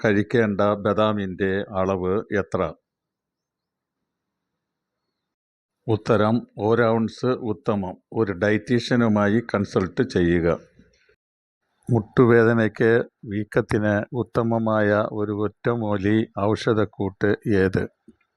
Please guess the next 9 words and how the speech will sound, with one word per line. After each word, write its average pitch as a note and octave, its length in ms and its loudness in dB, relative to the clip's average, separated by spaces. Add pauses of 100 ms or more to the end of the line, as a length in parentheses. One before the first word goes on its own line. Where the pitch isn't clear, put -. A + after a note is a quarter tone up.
(1700)
ഉത്തരം, A2+ 460 2 (240)
വാളൻ A#2+ 480 2 (100)
പുളി A#2 220 0
ഇലയുടെ A2+ 680 2
നീരിൽ G#2+ 460 -2
കാഞ്ഞിരക്കുരു G#2+ 920 -2
അരച്ച് G2 360 -2
വിനാഗിരി G2+ 800 0
ചേർത്ത് G2+ 540 0